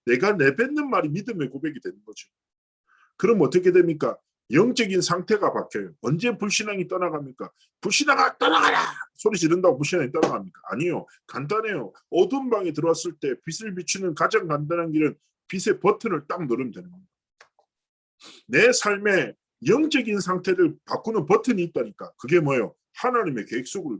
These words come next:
들어가는 거예요. 하나님의 손을 질문하는 거예요. 그래서 저는 우리 삶의 영적 시스템을 뒤바꾸는 버튼이 있어요. 막 누르면 바뀌는 거. 그렇지 않습니까? 상태가 무너지면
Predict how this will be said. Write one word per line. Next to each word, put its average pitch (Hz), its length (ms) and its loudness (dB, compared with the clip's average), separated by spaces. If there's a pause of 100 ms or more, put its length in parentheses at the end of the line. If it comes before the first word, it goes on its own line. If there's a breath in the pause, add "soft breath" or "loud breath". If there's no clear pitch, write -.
들어가는 - 300 -20
거예요. - 40 -20 (760 soft breath)
하나님의 233 480 2
손을 190 220 0
질문하는 170 460 -8
거예요. - 460 -20 (400 soft breath)
그래서 170 220 4
저는 185 420 0 (280)
우리 185 220 2
삶의 190 540 0
영적 247 320 0
시스템을 180 460 -2
뒤바꾸는 160 460 -2
버튼이 - 320 -4
있어요. - 200 -14 (1300)
막 233 220 0 (160)
누르면 139 380 0
바뀌는 - 340 -16
거. - 340 -20 (320)
그렇지 180 260 0
않습니까? - 440 -10 (320 loud breath)
상태가 233 540 2
무너지면 190 840 2